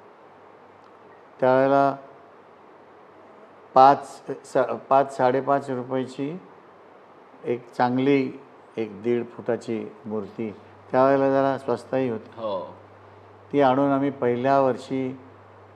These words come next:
Speaker 1: त्या नळात थोडीशी आरास करून त्याची पूजा केली. असं दोन तीन वर्ष केलं. मग नंतर सगळे म्हणायला लागले, "अरे, हे बेस्ट आहे, आपण चाळीतच बसवू."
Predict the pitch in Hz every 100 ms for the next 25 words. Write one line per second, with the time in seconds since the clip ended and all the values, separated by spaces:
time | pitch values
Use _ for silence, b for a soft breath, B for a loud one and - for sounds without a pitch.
0 | - - - - 139 143 135 117 117 123
1 | 135 151 147 - 131 127 127 131 120 110
2 | 123 117 - 120 127 151 180 - - -
3 | - - - - 104 - 107 107 98 98
4 | 95 90 95 - - - - - - -
5 | - - - - - - - 131 123 143
6 | 143 143 139 156 151 143 135 147 - -
7 | - - - - 120 117 127 135 135 -
8 | B B B B - - 120 120 117 143
9 | 127 127 131 131 127 127 127 123 127 123
10 | 123 135 120 - - - - - - -
11 | - 110 107 127 - 139 127 117 131 123
12 | 113 104 113 127 117 101 104 - 98